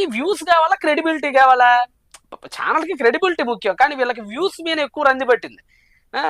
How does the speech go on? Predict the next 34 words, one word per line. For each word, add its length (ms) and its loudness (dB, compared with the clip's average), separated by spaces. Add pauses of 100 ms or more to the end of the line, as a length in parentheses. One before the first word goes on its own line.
(120)
ఈ 160 0 (300)
ఎందుకో 220 -8 (240)
ఆ 40 -8
మాటని 420 -2 (220)
సిగ్నేచర్ 420 -6
స్టూడియో 300 -4
అని 140 -8
తీసేసి 280 -6
సిగ్నల్ 340 -6
లేని 160 -2
స్టూడియో 260 -6
అని 80 -8
పెట్టుకోండి, 320 -6
భలే 200 2
ఉంటది. 320 -6 (360)
ఎందుకంటే 340 -2
ఇలాంటి 200 4
అబద్ధాలు 440 2
రాయిలందరినీ 480 -2
కూర్చోబెట్టి 540 -4 (580)
ఒక 140 0
విశ్వాసం 520 2
మీద 120 -4 (100)
పూర్తిగా 300 -2
దాడి 300 4
చేస్తున్నారే, 440 0 (220)
అందుకని 400 -2
అన్నాను 220 -4
అనమాట. 260 -10 (160)
ఇప్పుడు 180 -10
విషయంలోకి 400 -2
వద్దాం. 200 -6 (560)
ఈడు 160 -2
చెప్పినట్లుగానండి, 840 -2